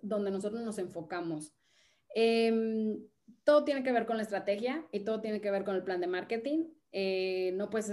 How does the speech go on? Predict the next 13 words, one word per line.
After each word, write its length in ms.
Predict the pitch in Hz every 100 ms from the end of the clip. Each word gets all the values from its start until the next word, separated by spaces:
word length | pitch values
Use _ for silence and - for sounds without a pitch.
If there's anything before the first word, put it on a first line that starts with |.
| 202
promocionar 460 | 202 185 185 190
una 180 | 190 185
peli 240 | 185 180 180
para 260 | 185 175
todo 120 | 190
el 80 | 185
mundo, 500 | 196 226 233 311 - _ _ _ 196
pero 160 | 196
sí 140 | 196 208
hay 100 | -
que 60 |
escoger 400 | 208 190 196 190
territorios. 800 | 196 180 160 190 196 277 - -